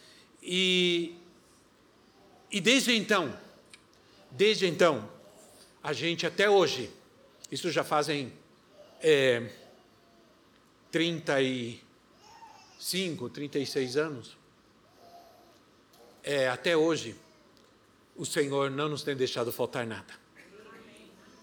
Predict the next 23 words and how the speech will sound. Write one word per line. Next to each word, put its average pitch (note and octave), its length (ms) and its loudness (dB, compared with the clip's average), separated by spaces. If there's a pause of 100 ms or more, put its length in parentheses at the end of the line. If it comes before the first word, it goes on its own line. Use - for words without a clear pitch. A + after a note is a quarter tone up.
(540)
O - 20 -20
Senhor C#3+ 220 -4
tem C#3+ 320 -4
sido C#3 320 -6
bom D#3 180 2
e D#3+ 60 0
suprido D3 500 -2
as B2+ 120 -2
nossas C3 320 -6
necessidades. A#2 920 -8 (1120)
Então D#3+ 260 6
eu F#3 120 6
quero F#3+ 200 4
ler F3+ 240 6 (1700)
uma G3+ 140 -4
passagem, C#3 760 -4
um E3 80 -8
texto - 580 -4 (880)
impressionante E3 640 0
na C3+ 100 0
palavra C3 340 0
de C3+ 100 -4
Deus. A#2 460 -4